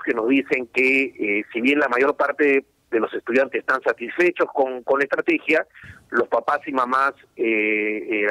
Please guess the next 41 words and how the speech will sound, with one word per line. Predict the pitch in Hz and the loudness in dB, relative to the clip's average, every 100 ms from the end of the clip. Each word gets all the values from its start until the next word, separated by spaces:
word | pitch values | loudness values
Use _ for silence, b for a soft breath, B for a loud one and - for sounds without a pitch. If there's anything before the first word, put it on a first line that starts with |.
| 110 | 0
al | |
menos | 120 131 131 | -2 0 0
la | 113 | 0
mitad | 110 107 147 | -4 -2 2
de | 139 135 | 4 4
ellos | 131 127 120 | 4 2 2
no | 123 | 2
lo | 120 | 2
están, | 107 - 117 82 | 2 -2 -4 -8
¿no? | 117 175 | -8 -6
Y | 127 | 0
ahí | 117 123 139 143 147 | 2 4 4 4 2
básicamente | 123 127 143 131 127 131 131 | -2 -4 -2 -4 -4 -2 0
lo | 117 | 0
que | 110 | -2
estamos | - 127 127 | -6 -4 -2
trabajando | - 110 107 131 127 127 120 | 0 0 0 -2 0 2 4
es | 117 - | 2 -2
tratar | - 107 120 113 | -4 -2 0 2
de | 120 | 2
ver | 120 - | 2 0
qué | 139 | 0
razones | 131 131 151 135 120 | 0 0 -2 -4 -2
son | 123 | -2
las | 123 | -2
que, | - 110 104 - B B B B B - | -4 -4 -4 -8 B B B B B -2
eh, | 110 101 98 98 | 0 2 2 0
los | 101 110 110 | 0 0 2
llevan | 147 151 135 | 4 4 2
a, | 117 | 0
a, | 107 110 101 98 104 | 0 0 0 0 -2
a | |
no | 117 | -2
estar | 139 - 131 - _ | -4 -2 -4 -4 _
totalmente | - 113 - 156 156 151 | -2 0 -2 -2 -2 0
satisfechos | 139 135 143 165 143 196 | -2 0 0 0 0 -2
y | 139 | -2
tienen | - 131 123 | -4 -4 0
que | 113 | 2
ver | 127 120 | 2 0
con | - 127 131 | 2 2 0